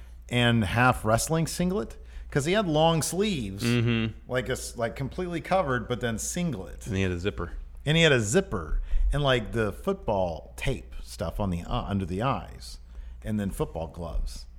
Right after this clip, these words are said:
Speaker 1: This, it's not football.
Speaker 2: No.
Speaker 1: It's professional wrestling.
Speaker 2: Well, football players don't wear anything that looks re-, anything remotely close to that.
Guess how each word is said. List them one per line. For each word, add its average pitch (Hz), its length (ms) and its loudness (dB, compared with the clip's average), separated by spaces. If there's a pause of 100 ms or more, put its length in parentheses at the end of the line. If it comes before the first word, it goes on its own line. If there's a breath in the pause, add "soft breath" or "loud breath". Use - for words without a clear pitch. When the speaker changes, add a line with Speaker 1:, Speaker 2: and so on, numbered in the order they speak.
(460 soft breath)
Speaker 1:
This, - 180 -4
it's - 160 -8
not 147 180 -6
football. - 680 -4
Speaker 2:
No. 90 400 -2 (120)
Speaker 1:
It's 104 120 -8
professional 135 680 0
wrestling. 131 360 -4
Speaker 2:
Well, - 80 0
football 135 260 4
players 90 260 0
don't 90 120 -2
wear 87 100 2
anything 87 220 2
that 87 60 -2
looks 87 180 0
re-, - 120 -2
anything 92 240 2
remotely 92 360 2
close 104 200 4
to - 100 -6
that. - 200 -4